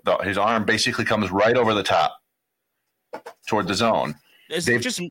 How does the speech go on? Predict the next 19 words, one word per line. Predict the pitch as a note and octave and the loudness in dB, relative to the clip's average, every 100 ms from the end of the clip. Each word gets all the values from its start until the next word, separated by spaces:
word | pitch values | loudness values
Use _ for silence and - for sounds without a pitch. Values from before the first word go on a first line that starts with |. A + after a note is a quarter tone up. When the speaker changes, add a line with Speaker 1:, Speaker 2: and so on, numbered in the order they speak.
| - - | -12 -12
Speaker 2:
is | D#3 | -10
it | |
just | F#3 G#3+ | -6 -4
me, | C#3+ D#3 | -4 -6
Chris, | E3+ - | -6 -4
by | D#3+ | -4
the | D#3+ | -2
way? | D#3 | -4
Is | B2+ | -6
he | D#3 | -8
rocking | A#2 C3 D3+ C#3 | -4 -4 -4 -8
back | G#2+ A#2+ B2+ - | -6 -6 -6 -8
more | A2 A2 G#2 G2+ - | -8 -6 -8 -10 -12
at | A#2 A2 | -16 -14
Texas | - C3+ - G#2 | -10 -8 -10 -12
versus | G#2+ G2+ A2 G#2 | -12 -12 -12 -12
when | G2+ | -14
he's | G2 F#2 | -14 -16
here? | - A2 E2+ | -12 -12 -12